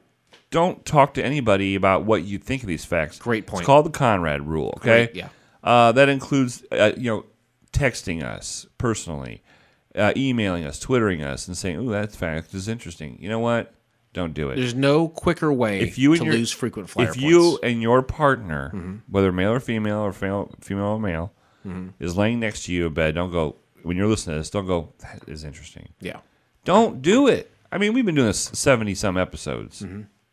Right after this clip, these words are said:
Speaker 1: Don't do it.
Speaker 2: Feels like eighty. <laughs>
Speaker 1: Am I right?
Speaker 2: All right. Um, all right, let's get started here. The Farm is the seventeenth episode of the ninth season of the American comedy television series The Office and the one hundred and ninety-second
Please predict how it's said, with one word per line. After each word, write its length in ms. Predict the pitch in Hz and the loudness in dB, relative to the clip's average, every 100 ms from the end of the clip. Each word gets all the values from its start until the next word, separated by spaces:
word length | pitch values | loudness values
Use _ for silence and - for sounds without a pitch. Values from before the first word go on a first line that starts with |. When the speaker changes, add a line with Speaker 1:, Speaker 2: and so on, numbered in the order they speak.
| _ _ _ | _ _ _
Speaker 1:
Don't 160 | 131 92 | -6 -4
do 160 | 73 | -6
it. 160 | 71 - _ | -8 -12 _
Speaker 2:
Feels 220 | 110 92 | -14 -14
like 180 | 78 - | -16 -14
eighty. 360 | 87 87 - _ - - | -14 -14 -18 _ -20 -14
<laughs> 1160 | 135 - - _ _ - _ _ _ - - - | -14 -14 -20 _ _ -20 _ _ _ -20 -16 -10
Speaker 1:
Am 80 | |
I 80 | 82 | -8
right? 300 | 78 85 92 | -6 -6 -8
Speaker 2:
All 160 | 98 104 | -10 -10
right. 440 | 95 90 110 127 - _ _ _ | -10 -10 -10 -12 -16 _ _ _
Um, 560 | 127 123 120 117 113 113 | -2 2 2 2 -2 -6
all 60 | 135 | -4
right, 60 | 127 | -2
let's 160 | 143 | -2
get 120 | - 120 | -4 -8
started 260 | - 92 | -4 -4
here. 100 | 90 | -6
The 120 | 92 110 | -8 -10
Farm 540 | - 170 156 101 113 - _ _ _ | 2 4 4 0 -6 -14 _ _ _
is 140 | 127 113 | -8 -4
the 100 | 110 | -4
seventeenth 580 | - 160 185 180 190 | 0 0 0 -2 -2
episode 440 | 156 165 156 - 113 | 0 -2 -2 0 0
of 80 | 104 | 0
the 80 | |
ninth 340 | 101 104 156 - | -2 0 -2 -4
season 580 | - 208 208 113 92 117 _ _ _ _ | -4 -4 -4 -6 -8 -12 _ _ _ _
of 140 | 123 117 | -10 -2
the 80 | 120 | 0
American 540 | 110 135 185 180 143 | 2 2 2 0 -6
comedy 440 | - 156 165 135 | -4 -2 0 -2
television 480 | 117 113 104 104 98 | -2 -4 -2 -4 -6
series 380 | 90 - 104 98 | -8 -6 -4 -6
The 140 | 98 98 | -4 0
Office 560 | 127 147 110 - - _ _ _ - | 0 0 -4 -6 -8 _ _ _ -6
and 120 | 120 | -2
the 60 | |
one 160 | 113 117 | 0 -2
hundred 400 | - 160 175 170 | -2 0 2 2
and 120 | 117 | 2
ninety-second 720 | 117 147 170 147 - 139 123 | 0 0 -2 -4 -2 -2 -4